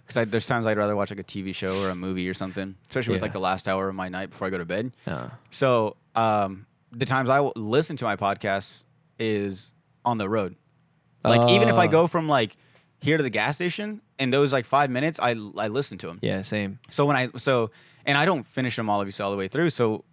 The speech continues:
Speaker 1: I'll listen to it, go home, do some stuff.
Speaker 2: Yeah.
Speaker 1: And, like, I, for the most part, I have pretty good memory where I've left off 'cause I'll
Speaker 2: Yeah.
Speaker 1: hear, like, "Oh, this is what they were talking about before."
Speaker 2: Yeah, it picks you right
Speaker 1: And
Speaker 2: back
Speaker 1: I
Speaker 2: up.
Speaker 1: just, and I just keep going.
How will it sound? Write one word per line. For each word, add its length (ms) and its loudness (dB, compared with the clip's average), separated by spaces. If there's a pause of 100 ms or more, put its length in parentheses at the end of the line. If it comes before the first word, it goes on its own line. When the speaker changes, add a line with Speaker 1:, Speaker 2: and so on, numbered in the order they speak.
Speaker 1:
I'll 420 0
listen 340 -4
to 120 0
it, 160 0 (540)
go 160 0
home, 220 -4
do 160 -6
some 180 -10
stuff. 380 -4 (120)
Speaker 2:
Yeah. 120 0
Speaker 1:
And, 80 4
like, 140 2
I, 240 2 (240)
for 140 0
the 80 0
most 140 4
part, 80 4
I 20 4
have 120 0
pretty 140 0
good 140 2
memory 260 2
where 140 4
I've 140 0
left 260 2
off 240 4 (220)
'cause 120 4
I'll 180 6
Speaker 2:
Yeah. 60 -4
Speaker 1:
hear, 180 2
like, 140 -2
"Oh, 160 2
this 100 -6
is 80 -12
what 80 -8
they 80 0
were 60 0
talking 180 -4
about 100 -8
before." 280 -2
Speaker 2:
Yeah, 120 -4
it 140 -8
picks 220 -4
you 60 0
right 100 0
Speaker 1:
And 100 4
Speaker 2:
back 80 2
Speaker 1:
I 40 2
Speaker 2:
up. 60 -2
Speaker 1:
just, 120 -8
and 80 2
I 60 2
just 100 -10
keep 140 -6
going. 340 -4